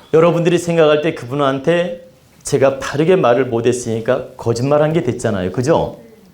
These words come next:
거-, 실은 거짓말한 게 아닙니다.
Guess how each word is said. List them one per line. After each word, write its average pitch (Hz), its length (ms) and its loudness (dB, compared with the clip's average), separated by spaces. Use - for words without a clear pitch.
거-, - 220 0
실은 175 600 0
거짓말한 135 560 0
게 190 60 4
아닙니다. 113 960 0